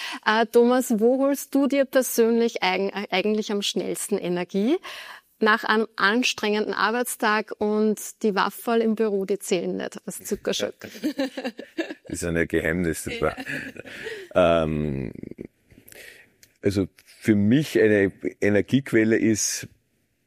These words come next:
Speaker 2: unter Leuten zu sein, mit Leuten zusammenzukommen, weil ganz viel von diesen Begegnungen, ähm,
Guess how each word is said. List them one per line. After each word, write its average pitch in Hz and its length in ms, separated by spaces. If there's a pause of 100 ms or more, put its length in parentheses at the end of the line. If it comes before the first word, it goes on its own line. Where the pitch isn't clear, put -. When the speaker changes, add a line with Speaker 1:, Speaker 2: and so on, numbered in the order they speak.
(260)
Speaker 2:
unter 110 280
Leuten 92 320
zu 120 100
sein, 107 240
mit 104 140
Leuten 92 280
zusammenzukommen, 110 1160
weil 95 240
ganz 92 360
viel 107 160
von 104 160
diesen 104 260
Begegnungen, 92 840
ähm, 82 680